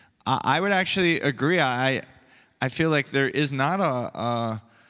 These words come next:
in our, my experience as a Christian here in America and Canada in the West, is there's not a huge focus,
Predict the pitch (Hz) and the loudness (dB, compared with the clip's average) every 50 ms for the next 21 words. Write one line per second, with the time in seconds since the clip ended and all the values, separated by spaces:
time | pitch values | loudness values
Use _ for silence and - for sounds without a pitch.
0 | _ _ _ _ _ _ _ _ _ _ - 139 139 135 131 139 139 135 120 90 | _ _ _ _ _ _ _ _ _ _ -4 -2 0 2 2 2 0 0 -4 -6
1 | - - _ - - - - 139 139 131 143 170 202 208 190 - - - - - | -10 -16 _ -20 -20 -12 -2 0 2 4 4 4 4 2 2 2 2 2 2 2
2 | 147 135 127 123 120 117 117 - - - 131 127 117 120 - - - 127 110 - | 2 2 2 2 0 0 -2 -2 0 0 0 0 0 -4 -4 -2 -2 -2 0 -2
3 | - - - 123 117 113 117 117 113 120 135 _ _ - - 135 127 120 117 117 | -2 -4 -4 -4 -4 -4 -6 -8 -10 -12 -16 _ _ -6 -4 0 0 2 2 0
4 | 117 117 117 - - 120 117 113 110 110 110 - - _ _ _ - 123 120 110 | 0 -2 -4 -4 -4 -6 -6 -4 -6 -6 -8 -10 -12 _ _ _ -14 -12 -10 -8
5 | 107 110 - 131 117 110 - - 123 113 113 113 107 110 82 80 120 117 107 107 | -8 -6 -4 -4 -6 -4 -4 -2 -2 -2 -2 -2 -4 -4 -4 -4 -6 -6 -4 -4
6 | 107 107 107 107 110 113 - - - - 113 120 113 - - - - - - - | -2 -2 -2 -2 -2 -4 -6 -8 -6 -4 -4 -2 -2 -4 -6 -6 -10 -16 -20 -20
7 | - - _ _ 135 135 143 147 135 139 139 156 190 185 175 131 - - - - | -20 -20 _ _ 0 0 0 0 0 0 0 0 2 0 0 -2 -4 -6 -4 -2
8 | 147 143 147 151 147 139 127 - - - - 147 139 139 - - 131 131 131 123 | 0 2 2 2 2 0 0 -4 -6 -4 -4 -4 -4 -2 -2 -2 -2 -2 -2 -2
9 | - - - - - - - | -2 -2 -2 -4 -4 -6 -8